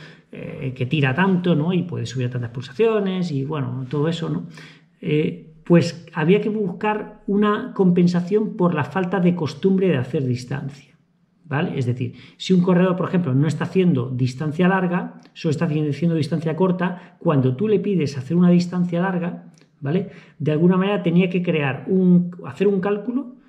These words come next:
que enlenteciera algunos segundos, ¿vale?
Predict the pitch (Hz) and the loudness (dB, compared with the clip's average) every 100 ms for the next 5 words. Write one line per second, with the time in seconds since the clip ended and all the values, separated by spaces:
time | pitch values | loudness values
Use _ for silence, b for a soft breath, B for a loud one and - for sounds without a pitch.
0 | B B _ _ - 175 - 175 160 151 | B B _ _ 0 0 2 2 4 0
1 | 143 - 214 180 143 147 190 190 - 190 | -2 0 0 2 2 2 2 0 -4 -4
2 | 214 208 247 - - _ - 175 | -4 -4 -6 -8 -16 _ -8 -6